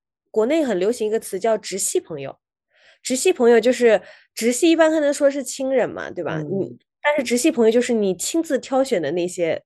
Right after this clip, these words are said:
Speaker 1: 离你非常近的朋友。然后我觉得可能他就算，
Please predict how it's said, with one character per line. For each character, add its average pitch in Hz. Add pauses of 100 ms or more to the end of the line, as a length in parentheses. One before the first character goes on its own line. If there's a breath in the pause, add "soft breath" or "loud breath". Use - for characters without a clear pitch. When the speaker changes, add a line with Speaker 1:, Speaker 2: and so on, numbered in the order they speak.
Speaker 1:
离 196
你 208
非 180
常 180
近 180
的 -
朋 -
友。 - (720)
然 190
后 214
我 185
觉 165
得 180
可 -
能 175
他 196
就 196
算， 175